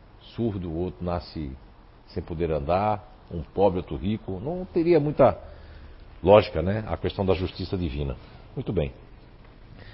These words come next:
Esse ano nós vamos começar diferente. Eu queria pegar ali quando a Rose estava lendo a questão do ferro, essa psicografia que veio em dois mil e cinco, mas se nós observarmos a questão,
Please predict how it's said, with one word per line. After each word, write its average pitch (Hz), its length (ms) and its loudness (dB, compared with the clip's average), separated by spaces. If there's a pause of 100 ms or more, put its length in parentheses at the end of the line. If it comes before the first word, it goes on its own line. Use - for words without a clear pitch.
(240)
Esse 113 260 0
ano 135 140 6
nós 135 120 4
vamos 127 200 2
começar 120 320 4
diferente. 95 520 4 (440)
Eu 87 80 -4
queria 113 260 2
pegar 101 280 6
ali 98 140 6
quando 95 280 2
a 85 40 4
Rose 92 200 2
estava 87 240 4
lendo 90 360 4
a 87 60 0
questão 90 320 -2
do 87 80 0
ferro, 95 640 4 (420)
essa 78 240 -4
psicografia 87 680 0
que 82 120 -4
veio 85 160 2
em 82 40 -4
dois 82 140 0
mil 85 120 -2
e 71 40 -4
cinco, 104 320 -6 (600)
mas 95 320 2
se 101 80 -6
nós 95 320 2
observarmos 95 720 2
a 90 100 2
questão, 92 460 -2